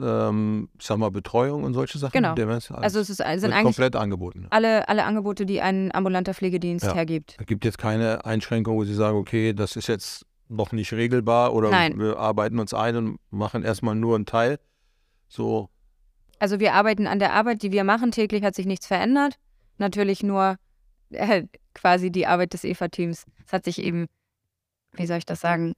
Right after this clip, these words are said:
Speaker 2: ähm, ja, die Aufgaben haben sich natürlich ein bisschen verändert, aber die Pflege an sich nicht.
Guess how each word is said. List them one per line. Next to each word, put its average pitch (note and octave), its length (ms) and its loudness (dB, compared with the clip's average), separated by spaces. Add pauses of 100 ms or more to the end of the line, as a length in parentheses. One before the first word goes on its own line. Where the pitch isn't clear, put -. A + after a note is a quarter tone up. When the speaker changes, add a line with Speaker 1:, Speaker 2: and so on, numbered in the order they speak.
Speaker 2:
ähm, D#3+ 440 -6 (2500)
ja, F3+ 180 4
die - 140 0
Aufgaben E3+ 380 0
haben E3 100 -4
sich D#3+ 160 -8
natürlich D#3+ 380 -6
ein E3 80 -4
bisschen E3 240 -8
verändert, E3+ 300 -2
aber F3 260 4
die F3 260 -2
Pflege A3 320 2
an F3 100 0
sich G#3+ 240 0
nicht. D3+ 280 -6